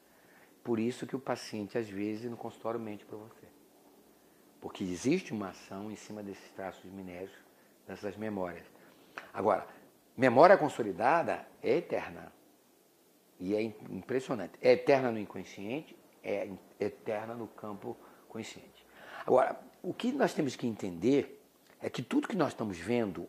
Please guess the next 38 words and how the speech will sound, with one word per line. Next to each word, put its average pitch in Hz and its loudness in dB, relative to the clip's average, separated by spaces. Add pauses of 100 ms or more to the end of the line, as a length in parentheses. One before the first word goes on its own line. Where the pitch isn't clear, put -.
ouvindo 110 0
e 101 -4
sentindo 147 -4
tá 254 0
sendo 285 -2
gravado. 127 6 (480)
Mas 151 8
é - 8
uma 196 6
coisa 202 6
interessante, 180 2
ó. 101 6 (1700)
Por 208 8
exemplo, 123 4
eu 175 4
acho - 0
que - -4
eu 180 2
já 170 0
falei 127 0
isso 127 -6
pra 123 0
você. 117 -4 (1500)
Nós 165 4
estamos 247 -2
recebendo 151 0
milhões 208 4
de 165 -4
estímulos 107 -6
pela 98 -6
visão, 110 -6
pela 113 -4
audição. 107 -8 (720)
O - 0
tato - 4
e - 6
o - 6
olfato 147 0